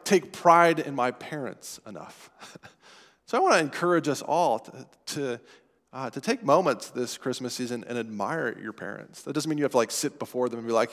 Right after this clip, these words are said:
"Oh, great one." <laughs> You don't have to do anything like that. But just recall to mind, then maybe write them a note and say, "Thank you for this or that," or, "I really appreciate this about you." And just say, "Hey,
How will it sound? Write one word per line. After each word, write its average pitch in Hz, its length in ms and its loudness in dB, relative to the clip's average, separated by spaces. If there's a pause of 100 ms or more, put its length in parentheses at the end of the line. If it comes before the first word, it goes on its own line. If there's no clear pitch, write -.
"Oh, 202 160 6
great 151 340 2
one." 147 300 2
<laughs> - 40 0 (680)
You - 100 -4
don't 214 100 6
have 196 80 8
to 190 80 -2
do 175 180 6
anything 165 300 6
like 131 220 2
that. 131 500 0 (540)
But 196 100 -10
just 226 160 -2
recall 220 440 2
to 214 120 -2
mind, 165 400 0
then 139 80 -2
maybe 170 220 -2
write 156 260 4
them 165 140 0
a 143 40 2
note 147 360 2
and 120 100 -10
say, 139 160 -4
"Thank 139 380 -2
you 113 300 -2
for - 140 -10
this 117 360 -2
or 107 180 -4
that," 120 220 4
or, 120 160 2
"I 135 100 2
really 151 320 0
appreciate 127 720 -6
this 139 260 0
about 120 540 2
you." 165 380 -10 (1200)
And 120 80 -20
just 120 140 -14
say, 139 120 -4
"Hey, 151 420 0